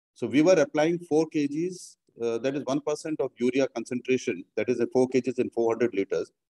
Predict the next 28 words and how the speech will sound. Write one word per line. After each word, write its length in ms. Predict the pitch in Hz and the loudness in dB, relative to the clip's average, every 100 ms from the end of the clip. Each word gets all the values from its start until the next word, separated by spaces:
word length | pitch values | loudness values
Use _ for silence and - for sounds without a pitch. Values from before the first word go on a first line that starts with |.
| - | -2
And 140 | 135 | 2
I 80 | 143 | 2
converted 560 | 143 131 135 156 170 156 | 4 4 4 4 4 2
that 280 | 135 92 - _ _ - | 2 2 -2 _ _ -6
into 220 | 127 151 | -2 0
fifty 400 | 151 156 175 151 | 0 0 2 4
M 140 | 123 | 6
L 140 | 120 127 - - | 4 2 -2 -8
of 100 | 120 113 | -6 -4
nano 220 | 113 123 | 0 0
urea 400 | 113 123 127 165 - _ _ _ _ - | 2 0 0 -4 -6 _ _ _ _ -2
per 100 | 139 | 0
hectare. 380 | 117 113 - 87 - _ _ - | 2 0 0 -4 -6 _ _ 0
That's 160 | 131 | 2
the 100 | 131 | 2
dose 240 | 110 127 127 | 2 2 0
which 160 | 110 | -2
I 100 | 98 90 | -4 -4
used. 160 | 82 - _ _ _ | -8 -10 _ _ _
And 120 | 135 160 | 0 2
we 80 | |
found 280 | 175 170 208 | 2 2 2
excellent 400 | 147 - 160 147 | 0 0 0 -2
result. 220 | 104 98 - _ _ _ _ _ | -4 -8 -8 _ _ _ _ _
Now, 400 | 143 175 175 - _ - | 0 0 0 -6 _ -2
as 160 | 135 147 | 2 4
you 80 | |
very 160 | 170 | 6